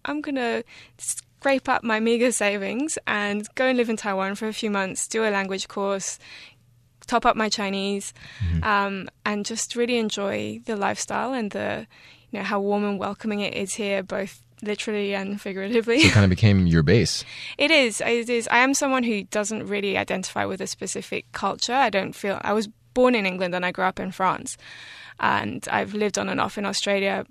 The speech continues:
Speaker 1: become Australian recently, in fact. But when I think about the countries that feel like home, probably would be Australia, then Taiwan, and then m-, France, and England last of all, which is ironic with the accent that I have. <laughs>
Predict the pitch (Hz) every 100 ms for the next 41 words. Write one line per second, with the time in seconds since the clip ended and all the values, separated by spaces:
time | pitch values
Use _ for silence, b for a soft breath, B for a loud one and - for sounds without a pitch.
0 | - 196 214 202 202 - 196 190 190 202
1 | - 196 190 185 - - - B B B
2 | B B - 202 - - _ - 233 214
3 | 208 202 - _ _ _ 220 214 226 226
4 | 208 190 208 220 214 220 208 - 202 190
5 | 185 202 214 294 311 _ - 285 302 262
6 | 220 214 208 208 233 226 226 220 208 202
7 | - 202 196 196 196 190 190 b b b
8 | b b b b - 196 185 208 302 302
9 | - 196 - _ _ - 196 - - 190
10 | 190 - - - - _ _ 208 202 240
11 | 233 196 196 190 202 208 - 233 247 -
12 | 208 180 175 - - - - - - -
13 | - - 190 208 247 - - 90 135 -
14 | 143 - -